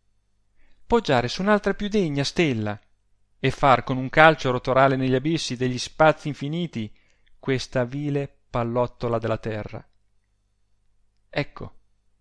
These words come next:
alzava il piede possente uno dei giganti, l'altro levava fino al cielo le braccia in attesa del crollo della terra,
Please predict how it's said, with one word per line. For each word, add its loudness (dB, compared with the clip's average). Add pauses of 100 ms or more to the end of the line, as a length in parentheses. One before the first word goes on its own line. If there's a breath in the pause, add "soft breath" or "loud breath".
(420)
alzava 0
il 0
piede 0
possente -2
uno -2
dei -2
giganti, -6 (1080)
l'altro 0
levava 4
fino -4
al 0
cielo 2
le 2
braccia 4
in -2
attesa 0
del -2
crollo 4
della 4
terra, -2